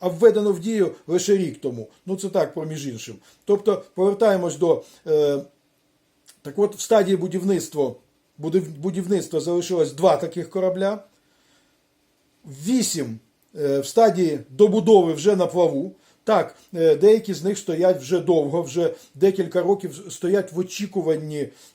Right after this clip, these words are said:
е, ну, як тут сказати, в очікуванні, що, е, в очікуванні з надією, що запрацює їхнє рашистське, е, імпортозаміщення.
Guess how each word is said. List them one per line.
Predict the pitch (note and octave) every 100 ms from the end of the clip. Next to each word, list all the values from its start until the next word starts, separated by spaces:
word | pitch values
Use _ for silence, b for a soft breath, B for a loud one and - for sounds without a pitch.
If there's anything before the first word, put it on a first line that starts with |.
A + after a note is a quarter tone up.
| E3
е, | D3 C#3+ C#3 C3+ - _ _ D3+ D3+ C#3+ D3 D#3+
ну, | F3
як | F3+ F3+
тут | E3+
сказати, | - D#3+ D3+ D#3
в | E3
очікуванні, | E3 G#3+ G3+ F3+ E3+ E3
що, | - E3+ D#3 B B F3
е, | D3+ C#3+ B B _ _ _ _ _ _ _ _ _
в | D3+ D3
очікуванні | E3+ - A#3 A3+ G#3 G3 F#3
з | C#3 E3+
надією, | F#3+ D3 G3 A#3 G3+ F3+ E3+
що | - - F#3+ F#3 B B
запрацює | C3 F#3+ F#3 F#3 F#3 A3+ G#3+
їхнє | F#3 G3+ G3 F3+
рашистське, | D#3+ E3+ G3 - F3 - B B
е, | D3+ D3+ C#3+ D3 -
імпортозаміщення. | G3 F#3+ F#3 F3+ D#3+ E3+ E3+ - C#3 G#2+ G2